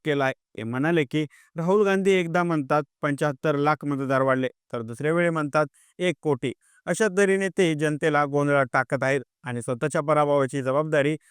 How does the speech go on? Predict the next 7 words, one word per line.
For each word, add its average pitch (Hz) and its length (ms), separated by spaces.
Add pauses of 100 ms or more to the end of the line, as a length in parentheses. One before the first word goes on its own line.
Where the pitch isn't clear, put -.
(160)
झाकण्याचा 175 500
प्रयत्न 139 440
करत 135 220
आहेत. 131 160 (280)
त्यांनी 202 240
यावेळी 208 240
म्हटलं 185 400